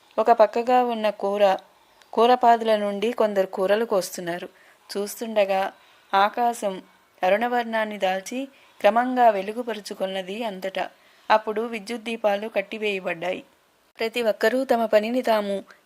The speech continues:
ఎంతో శిక్షణగా చేసుకుపోతున్నారు. కానీ అక్కడ ఎవ్వరూ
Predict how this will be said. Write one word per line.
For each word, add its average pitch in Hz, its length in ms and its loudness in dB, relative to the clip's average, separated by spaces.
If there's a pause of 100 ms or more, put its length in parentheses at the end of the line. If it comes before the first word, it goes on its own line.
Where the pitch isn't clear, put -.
ఎంతో 220 340 4
శిక్షణగా 226 720 0
చేసుకుపోతున్నారు. 190 880 -2 (160)
కానీ 202 420 -2 (300)
అక్కడ 233 220 4
ఎవ్వరూ 226 600 2